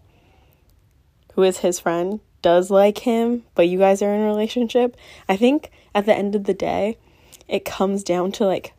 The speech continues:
trusting your partner and trusting that your partner will not, like, give that person signals to think that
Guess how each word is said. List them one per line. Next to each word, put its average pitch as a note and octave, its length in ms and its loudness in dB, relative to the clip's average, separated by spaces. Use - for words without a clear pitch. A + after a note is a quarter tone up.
trusting G3 640 -6
your F#3 160 -6
partner A3 640 -6
and G3 180 -6
trusting A3 560 -6
that G#3+ 160 -6
your F#3 140 -6
partner G3+ 560 -6
will G#3+ 140 2
not, F#3+ 300 0
like, F#3 300 -2
give G3+ 240 2
that F#3+ 240 2
person G3 480 -6
signals G3 680 -4
to G3 140 -10
think F#3+ 260 -6
that F#3 200 -4